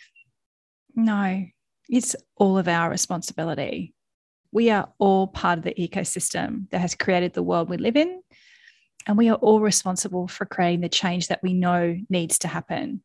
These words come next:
So that's probably enough for today. I hope that you've enjoyed this podcast episode. And like I said, please reach out if you have something to share, or if you think of someone to be really great for me to interview and, and you know that person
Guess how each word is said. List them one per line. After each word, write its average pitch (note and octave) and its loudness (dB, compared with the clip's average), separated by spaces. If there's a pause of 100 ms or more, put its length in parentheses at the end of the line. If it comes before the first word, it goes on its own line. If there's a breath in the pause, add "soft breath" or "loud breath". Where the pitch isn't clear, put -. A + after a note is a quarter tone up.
(500 soft breath)
So F3+ 4 (420)
that's - 4
probably G#3 6
enough F#3 2
for G3+ -2
today. G3+ 0 (920 loud breath)
I G3+ 2
hope G3 0
that G3 -2
you've F#3+ 2 (100)
enjoyed G3+ 2
this G3+ -2 (120)
podcast G3+ -2
episode. A3 -4 (880 soft breath)
And F#3 -4 (320)
like G#3 -2
I A3 -4
said, F#3+ -2
please G#3+ 0
reach F#3+ -2
out G#3+ 4
if G3 -2
you G#3 -2
have F#3+ -2
something - -2
to G#3 -6
share, C#4 6 (180)
or F3+ -2
if E3+ -6
you F3+ -2
think A3 0
of G3+ -4
someone G#3 2
to F#3+ 0
be F3 2
really F#3 2
great F#3 0
for - -4
me F3 2
to - -4
interview G#3+ 4
and, D#3+ 2
and E3+ 0
you D#3+ 0
know F#3 2
that A#3 2
person G#3 0